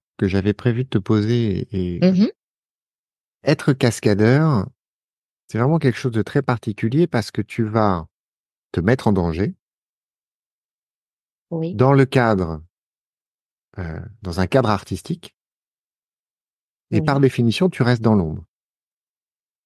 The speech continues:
Speaker 1: Euh,
Speaker 2: Oui.
Speaker 1: tu restes dans une certaine ombre. En tout cas, voilà, tu, t'es pas un personnage à part entière du film.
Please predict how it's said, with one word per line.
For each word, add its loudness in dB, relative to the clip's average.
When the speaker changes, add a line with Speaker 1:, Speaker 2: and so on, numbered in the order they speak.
Speaker 1:
Euh, -6
Speaker 2:
Oui. -6
Speaker 1:
tu -2
restes 0
dans 0
une 0
certaine 0
ombre. -6
En -16
tout -20
cas, -2
voilà, 2
tu, -10
t'es -2
pas -2
un 2
personnage 0
à 0
part -4
entière -2
du -10
film. 0